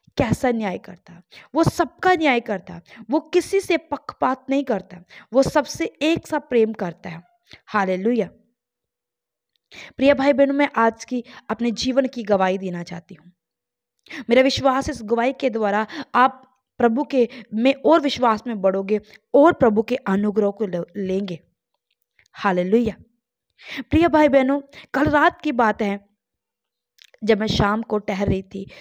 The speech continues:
और टहलते समय क्या हुआ, मेरा जो पैर था वो एक गड्ढे में पड़ गया और मैं मुंह के बल गिरी और मेरा पाँव वो मरोड़ा गया, चोट आई उस पैर में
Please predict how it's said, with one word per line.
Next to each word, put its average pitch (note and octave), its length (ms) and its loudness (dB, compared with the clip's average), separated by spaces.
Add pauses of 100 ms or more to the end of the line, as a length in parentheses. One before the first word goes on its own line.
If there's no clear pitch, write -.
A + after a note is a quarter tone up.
(160)
और - 80 2
टहलते C#4+ 400 -2
समय A#3+ 320 -4
क्या A3+ 180 -2
हुआ, G3+ 180 0
मेरा A3+ 260 2
जो A#3+ 160 -4 (460)
पैर C#4+ 240 2
था G3+ 200 -8 (380)
वो G#3+ 120 0
एक A3+ 180 0
गड्ढे G#3+ 380 0
में A#3 140 -4
पड़ F#3 200 -4
गया F3 240 -4 (440)
और G#3 140 2
मैं A3 340 -2 (460)
मुंह B3+ 220 4
के C#4 80 4
बल A3 220 4
गिरी G#3 320 -4 (340)
और G#3 80 4
मेरा G#3 200 2 (120)
पाँव A#3 280 4 (760)
वो A3 160 4
मरोड़ा A3 480 4
गया, G#3+ 260 2 (680)
चोट C4 300 8
आई A3 160 4
उस A3+ 160 -4
पैर F#3+ 320 -6
में F3 120 -8